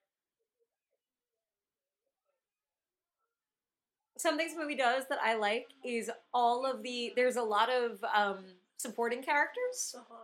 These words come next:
Speaker 1: who I feel like I know. Not personally. But that they don't, like, throw away supporting parts, if you will.
Speaker 2: Like girl who
Speaker 1: Girl with
Speaker 2: spoil-,
Speaker 1: dreads.
Speaker 2: spoiler alert, pushes
Speaker 1: Angry black girl.
Speaker 2: Yeah, somebody down the stairs with really tight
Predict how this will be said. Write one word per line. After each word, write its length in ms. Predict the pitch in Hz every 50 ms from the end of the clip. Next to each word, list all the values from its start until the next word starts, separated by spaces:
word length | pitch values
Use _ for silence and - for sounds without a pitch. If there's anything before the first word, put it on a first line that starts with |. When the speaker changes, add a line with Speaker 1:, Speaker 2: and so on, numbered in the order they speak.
| - -
Speaker 1:
who 160 | 349 370 339
I 120 | 294 277 262
feel 220 | 254 - 254 247 233
like 140 | 240 233
I 140 | 233 220 214
know. 340 | 208 202 190 175 175 196 - - - - - _ _ _ _ _ _ _ _ _ _ _
Not 200 | - 240 226 214 - -
personally. 540 | - 208 185 - - 175 160 165 170 185 208 - _ _ _ _ _ _ _ _ _ _
But 160 | 269 262 254
that 340 | 240 226 214 220 220 220 -
they 100 | 240 247
don't, 220 | 247 262 262 262 - -
like, 160 | 254 233 - - -
throw 320 | - 254 233 233 233 226 226
away 640 | 220 202 196 196 190 196 196 196 196 190 185 185 180
supporting 400 | - - 185 - 196 185 180 175
parts, 480 | 180 190 185 214 - - - - - -
if 120 | - 285 -
you 100 | 294 285
will. 240 | 294 302 320 392 392 - _ _ _ _ _ _ 254
Speaker 2:
Like 260 | 254 254 233 - _
girl 500 | - 254 254 247 240 233 233 226 226 226 _ _ _ _ -
who 380 | 254 254 247 233 226 226 220 220 - _ _ _ _ _ _ _ _ _
Speaker 1:
Girl 180 | - 254 262 247
with 140 | 240 254 254
Speaker 2:
spoil-, 100 | - 247
Speaker 1:
dreads. 280 | 233 220 214 220 220 -
Speaker 2:
spoiler 380 | - - 294 294 285 285 285 285
alert, 300 | 277 277 269 269 269 262 - -
pushes 360 | - 262 262 262 262 262 247 -
Speaker 1:
Angry 300 | 277 262 254 233 247 277
black 300 | 233 240 226 208 208 -
girl. 300 | - 208 196 214 214 254 254
Speaker 2:
Yeah, 120 | - 311 - -
somebody 240 | 247 233 240 269
down 180 | 233 262 277 277
the 80 | 285 247
stairs 520 | - - - 262 247 240 233 240 240 247 233
with 100 | 240 233 233 _ _ _ 247
really 160 | 247 240 240 - _
tight 140 | - 233 226